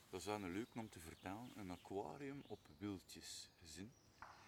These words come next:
Een filmpje, hè. En op mijn aquarium op wieltjes. En dus, ehm, afhankelijk van waar dat die vis in dat aquarium zat, begon dat te rijden.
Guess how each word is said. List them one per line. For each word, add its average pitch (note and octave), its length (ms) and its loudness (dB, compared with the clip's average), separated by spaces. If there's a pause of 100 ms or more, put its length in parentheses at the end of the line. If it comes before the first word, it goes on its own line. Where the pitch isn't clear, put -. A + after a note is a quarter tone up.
(220)
Een - 80 -6
filmpje, F#2+ 440 6
hè. F#2 200 -2
En G#2 140 0
op G2+ 120 0
mijn G2 240 6
aquarium C3+ 580 4
op G#2+ 140 0 (160)
wieltjes. - 580 0 (680)
En G2 180 2
dus, F2 300 0
ehm, F#2 260 2 (280)
afhankelijk - 560 0
van F#2+ 180 6
waar C#3 260 4
dat F3+ 140 -6
die F#2+ 120 0
vis C3 260 2
in C3+ 120 0
dat G#2 120 4
aquarium C#3 640 2 (640)
zat, - 520 2 (680)
begon A#2+ 280 6
dat B2+ 160 4
te G2+ 100 2
rijden. F2 500 -2